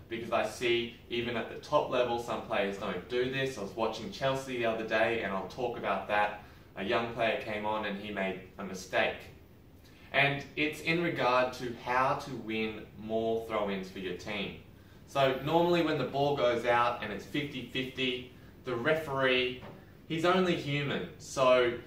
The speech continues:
he's influenced by how people react. And if you are not saying it's your ball and walking in the direction that you're attacking,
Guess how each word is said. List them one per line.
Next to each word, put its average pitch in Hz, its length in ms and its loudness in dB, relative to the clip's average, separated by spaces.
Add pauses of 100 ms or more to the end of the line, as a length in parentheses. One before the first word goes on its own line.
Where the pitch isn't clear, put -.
(140)
he's 160 340 2 (100)
influenced 165 680 0
by 131 380 6 (120)
how 139 560 4
people 135 380 -4
react. 110 640 0 (300)
And 139 120 2
if 147 160 -2
you 180 400 6 (680)
are 127 460 4 (320)
not 160 280 2
saying 151 300 2
it's - 220 -4
your 165 260 4
ball 143 540 2
and 120 180 -4
walking 185 360 4
in 160 100 0
the 143 80 -4
direction 135 540 2
that 113 200 0
you're 110 140 0
attacking, 170 720 0